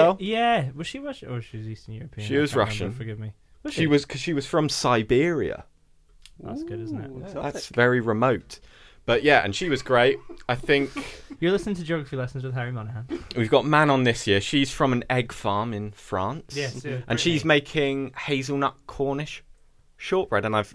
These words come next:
Speaker 1: I've put a little note, "Sounds tasty." And I think sometimes
Speaker 2: <laughs>
Speaker 1: everyone,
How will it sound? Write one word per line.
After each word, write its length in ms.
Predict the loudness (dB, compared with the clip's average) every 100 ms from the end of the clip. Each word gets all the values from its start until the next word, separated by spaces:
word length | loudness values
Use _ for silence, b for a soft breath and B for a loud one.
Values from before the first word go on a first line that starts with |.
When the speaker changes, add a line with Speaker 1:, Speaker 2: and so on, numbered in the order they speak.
| -18 -16
Speaker 1:
I've 160 | -10
put 160 | -6 -4
a 20 |
little 200 | -4 -4 -4
note, 340 | -2 -4 -6
"Sounds 480 | -14 -12 -10 -12 -12
tasty." 640 | -8 -8 -8 -6 -6 -6 -14 b b
And 100 | -2
I 40 | 0
think 340 | 2 0 -2 b b b
sometimes 760 | 0 0 4 6 6 4 0 2
Speaker 2:
<laughs> 40 |
Speaker 1:
everyone, 520 | 2 6 4 2 -2